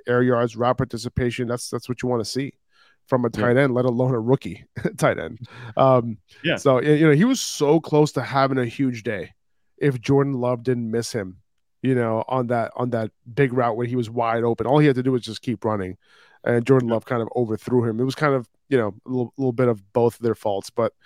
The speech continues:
Speaker 1: um, it,
Speaker 2: It's like
Speaker 1: it, it would have
Speaker 2: Christian
Speaker 1: been, like,
Speaker 2: Watson
Speaker 1: what, a
Speaker 2: last
Speaker 1: fifty
Speaker 2: year.
Speaker 1: yard, fifty, sixty yard touchdown. Um,
Speaker 2: <laughs>
Speaker 1: you know, so
Speaker 2: Yeah.
Speaker 1: interesting, interesting stuff.
Speaker 2: Right. Like I said, like,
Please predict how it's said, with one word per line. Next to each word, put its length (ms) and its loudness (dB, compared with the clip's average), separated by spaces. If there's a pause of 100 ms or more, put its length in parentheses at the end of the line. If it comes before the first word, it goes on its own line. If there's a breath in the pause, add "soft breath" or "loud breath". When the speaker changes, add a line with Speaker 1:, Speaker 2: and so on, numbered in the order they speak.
(260 loud breath)
Speaker 1:
um, 380 0 (340)
it, 80 0
Speaker 2:
It's 140 -6
like 120 2
Speaker 1:
it, 40 0
it 20 6
would 180 4
have 60 2
Speaker 2:
Christian 160 2
Speaker 1:
been, 80 2
like, 60 2 (120)
Speaker 2:
Watson 60 -2
Speaker 1:
what, 80 0
a 80 -2
Speaker 2:
last 100 -2
Speaker 1:
fifty 200 2
Speaker 2:
year. 100 4
Speaker 1:
yard, 180 2
fifty, 260 -2
sixty 280 -2
yard 160 2
touchdown. 440 -4 (560 soft breath)
Um, 400 0 (180)
Speaker 2:
<laughs> 180 -20
Speaker 1:
you 80 -4
know, 260 -4 (160)
so 480 2 (200)
Speaker 2:
Yeah. 120 4
Speaker 1:
interesting, 400 -2
interesting 360 -6
stuff. 340 -6 (880)
Speaker 2:
Right. 280 -6
Like 200 2
I 60 2
said, 180 -2
like, 220 -2